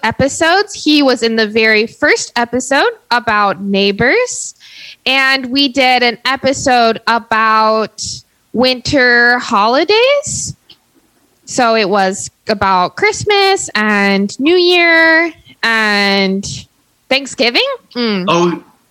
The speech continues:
Speaker 2: oh yeah, Thanksgiving too.
Speaker 1: Yeah.
Speaker 2: Yes.
Speaker 1: And then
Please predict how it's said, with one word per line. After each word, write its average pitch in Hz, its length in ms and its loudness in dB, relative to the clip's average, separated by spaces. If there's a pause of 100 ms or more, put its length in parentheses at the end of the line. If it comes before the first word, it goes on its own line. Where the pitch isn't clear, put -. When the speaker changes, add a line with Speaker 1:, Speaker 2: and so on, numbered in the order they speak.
(300)
Speaker 2:
oh 160 120 -2
yeah, 135 280 -2
Thanksgiving 104 460 -6
too. - 160 -4
Speaker 1:
Yeah. 220 140 -2
Speaker 2:
Yes. - 360 -6 (960)
Speaker 1:
And 240 220 -2
then 226 680 0